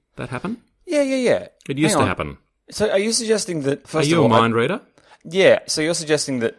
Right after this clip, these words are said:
Speaker 2: uh, fans of the sport in question
Speaker 1: Yes.
Speaker 2: could have their ashes used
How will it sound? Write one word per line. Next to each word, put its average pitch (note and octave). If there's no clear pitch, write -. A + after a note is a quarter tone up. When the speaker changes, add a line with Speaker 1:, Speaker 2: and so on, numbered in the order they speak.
Speaker 2:
uh, G2+
fans D#3+
of C#3+
the C3
sport -
in A2
question -
Speaker 1:
Yes. -
Speaker 2:
could C#3+
have B2+
their A#2
ashes A#2+
used G#2+